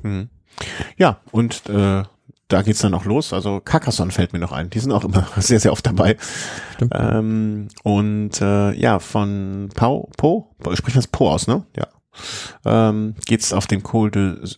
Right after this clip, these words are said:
Speaker 1: also mit so entspanntem Anlauf, fünfzehn Kilometer an, äh,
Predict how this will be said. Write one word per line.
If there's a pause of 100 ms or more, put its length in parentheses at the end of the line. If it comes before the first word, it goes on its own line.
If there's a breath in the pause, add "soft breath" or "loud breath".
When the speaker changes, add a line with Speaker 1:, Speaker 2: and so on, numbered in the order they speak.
Speaker 1:
also
mit
so (240)
entspanntem
Anlauf, (920 loud breath)
fünfzehn
Kilometer
an, (100)
äh,